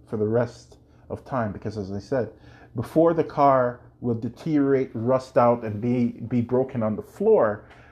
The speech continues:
uh, this guy will still have the digital N F T in his wallet and, and continue gaining after that. So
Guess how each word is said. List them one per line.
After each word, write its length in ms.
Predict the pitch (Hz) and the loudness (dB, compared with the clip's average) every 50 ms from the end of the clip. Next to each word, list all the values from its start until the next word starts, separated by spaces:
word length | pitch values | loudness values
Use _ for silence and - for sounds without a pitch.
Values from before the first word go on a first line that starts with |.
| - _ _ _ _ _ - | -20 _ _ _ _ _ -2
uh, 380 | 127 120 117 113 110 107 - - - - - - - | 0 0 0 0 -2 -2 -4 -6 -12 -20 -20 -20 -2
this 200 | - 147 143 147 | -2 -2 -2 0
guy 160 | - 139 131 | 0 2 2
will 120 | 120 113 113 | 2 2 0
still 240 | - - - 131 120 | -2 -2 -2 -2 0
have 300 | 120 123 110 107 101 107 | 2 0 0 0 -2 -6
the 100 | 113 101 | -8 -6
digital 460 | - - 123 113 117 117 113 107 - | -2 -2 -2 -2 0 0 0 0 -2
N 120 | 113 113 110 | -2 -4 -4
F 160 | 104 101 - | -4 -6 -10
T 200 | - - 123 117 | -8 -6 -4 -4
in 80 | 110 | -4
his 160 | 104 98 95 - | -4 -6 -6 -4
wallet 360 | 107 113 117 113 110 - - - - - - - _ - _ - | 0 2 2 2 2 0 -4 -8 -18 -20 -20 -20 _ -20 _ -4
and, 280 | 127 123 117 113 107 - - | -2 -2 -2 -2 -4 -6 -6
and 200 | 120 113 104 101 | -6 -6 -6 -6
continue 520 | - - 110 107 - - 131 127 123 117 | -4 -6 -6 -6 -4 -4 -2 0 0 -2
gaining 540 | 101 107 117 110 110 107 107 107 104 104 101 - _ - _ _ - _ - | -2 0 0 0 0 0 -2 -4 -4 -6 -10 -14 _ -20 _ _ -20 _ -8
after 260 | - 101 101 - - | -6 -6 -6 -6 -6
that. 220 | 98 95 - - - | -6 -6 -6 -8 -6
So 320 | - - 123 113 107 - | -2 0 0 0 0 -2